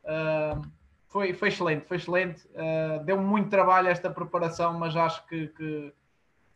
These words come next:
que fecho esta rubrica com, com, com chave de ouro, ah, porque, porque foi a oportunidade de poder falar com, com,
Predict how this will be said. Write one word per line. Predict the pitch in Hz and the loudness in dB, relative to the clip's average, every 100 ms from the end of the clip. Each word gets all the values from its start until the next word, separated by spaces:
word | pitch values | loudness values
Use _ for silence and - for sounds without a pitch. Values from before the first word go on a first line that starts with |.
| _ _ - | _ _ -18
que | 156 | -4
fecho | 208 - 208 | 0 2 2
esta | 202 196 | 0 0
rubrica | 170 185 185 185 180 190 175 | -2 0 2 0 2 0 0
com, | 180 180 170 165 | -4 -6 -6 -8
com, | - 170 165 160 | -10 -10 -8 -8
com | 180 | -4
chave | 170 196 175 | 2 4 4
de | 160 | 2
ouro, | 151 156 _ - | 0 -4 _ -12
ah, | 143 143 143 143 - | -6 -2 -2 -4 -10
porque, | 156 151 156 151 | -10 -10 -10 -10
porque | - 156 _ | -8 -12 _
foi | - 170 170 | -4 -2 0
a | |
oportunidade | 165 160 - 165 170 165 | -2 -4 -10 0 2 2
de | |
poder | - 170 165 | -2 -6 -4
falar | 165 165 | 0 0
com, | 160 160 160 151 | 0 -6 -8 -8
com, | - 160 151 147 285 285 | -10 -10 -10 -12 -16 -20